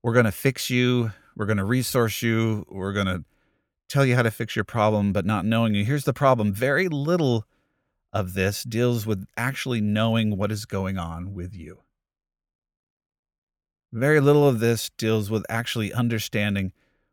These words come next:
what's happening with the individual. The fact is, and, and you find this i-, in the church context, I, I, I'll do it at a denominational level, your leaders,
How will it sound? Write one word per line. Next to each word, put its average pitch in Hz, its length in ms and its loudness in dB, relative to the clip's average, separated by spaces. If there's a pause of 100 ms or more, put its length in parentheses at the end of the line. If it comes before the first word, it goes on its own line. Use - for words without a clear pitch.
(120)
what's 101 280 -4
happening 95 600 0 (320)
with 95 160 -4
the 80 120 -8
individual. 78 680 -8 (2750)
The 107 100 -6
fact 120 300 2
is, 107 240 -2
and, 117 160 -4
and 120 140 0
you 120 100 2
find 127 420 2
this 110 260 -2 (1300)
i-, - 40 -16
in 110 280 -2
the 110 100 2
church 180 300 0
context, 92 760 -4 (840)
I, 80 300 -8
I, 98 220 -6
I'll 107 280 -2
do 113 120 -2
it 104 40 0
at 90 60 -2
a 90 60 -4
denominational 104 680 0
level, 82 440 -4 (340)
your 131 160 -4
leaders, 135 720 -2